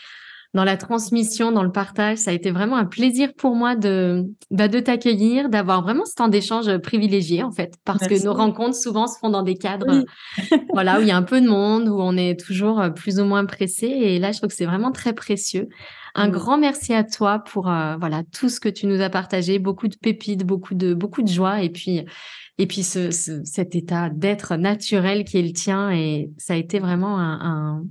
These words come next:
Speaker 1: un très, très beau moment pour moi, et je pense pour toutes celles et ceux qui,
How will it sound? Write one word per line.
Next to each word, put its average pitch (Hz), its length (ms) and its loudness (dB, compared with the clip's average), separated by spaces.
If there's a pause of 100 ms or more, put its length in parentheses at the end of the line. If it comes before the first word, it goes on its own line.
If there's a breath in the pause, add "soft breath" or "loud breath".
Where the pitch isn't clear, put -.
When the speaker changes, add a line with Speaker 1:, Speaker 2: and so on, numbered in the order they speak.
Speaker 1:
un 180 100 0
très, 262 340 -2
très 254 160 0
beau 214 140 2
moment 202 300 2
pour 190 240 0
moi, 202 340 2
et 185 160 4
je 175 160 0
pense 214 400 -2
pour - 240 -10
toutes 220 180 -4
celles 214 300 0
et 202 40 2
ceux 214 220 -2
qui, 175 320 -4